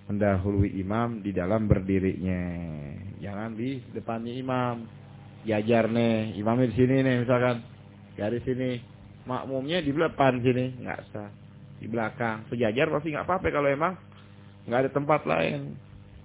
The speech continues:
Kecuali ada belakangan munduran dikit. Maju nggak boleh. Ya. Wa an la yataqaddam alaihi fil mawqif. Wa an ya'lam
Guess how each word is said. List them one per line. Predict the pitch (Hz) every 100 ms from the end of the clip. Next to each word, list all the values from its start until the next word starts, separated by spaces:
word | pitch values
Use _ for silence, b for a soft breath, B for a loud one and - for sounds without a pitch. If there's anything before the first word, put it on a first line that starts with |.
| -
Kecuali | 104 117
ada | 104 123 120 -
belakangan | - 82 101 104 107
munduran | 104 101 104 101 98
dikit. | 101 98 98 101 101 101 101 101
Maju | 117 113 117 123 107
nggak | 73
boleh. | 90 87 82 80 90 95 - 101 -
Ya. | 98 110 101 - 101 101 101 101 101 101 101 101 98 - - - - - - - -
Wa | 120 139
an | 156
la | 147
yataqaddam | 139 135 147 143 131
alaihi | 131 131
fil | 123 113
mawqif. | 117 117 117
Wa | 147
an | 190 196
ya'lam | 214 - 196 202